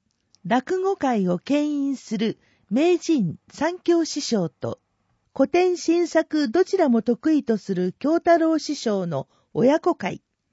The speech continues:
楽しいひとときをお過ごしください。六月二十日木曜、秋元純子、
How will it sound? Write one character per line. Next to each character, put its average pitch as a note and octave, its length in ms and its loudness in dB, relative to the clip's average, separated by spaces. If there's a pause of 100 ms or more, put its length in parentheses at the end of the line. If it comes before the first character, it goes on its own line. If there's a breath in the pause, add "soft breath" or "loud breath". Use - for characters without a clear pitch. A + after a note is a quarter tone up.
(500)
楽 E4 260 2
し F4+ 220 6
い C#4 40 2
ひ - 80 -6
と E4 140 0
と E4 120 0
き A3 220 -4
を G3 240 -2
お F#3 80 -4
過 A#3 160 -4
ご A#3+ 120 2
し - 100 -12
く A3 100 -8
だ G#3 140 -2
さ F#3+ 180 -4
い。 F3+ 140 -8 (1800)
六 C#4+ 280 4
月 F#4+ 280 2
二 D#4 160 -2
十 - 140 -12
日 C#4 320 -2
木 B3+ 300 0
曜、 A#3+ 400 0 (840)
秋 E4 280 0
元 F4 280 2
純 B3+ 280 0
子、 - 260 -4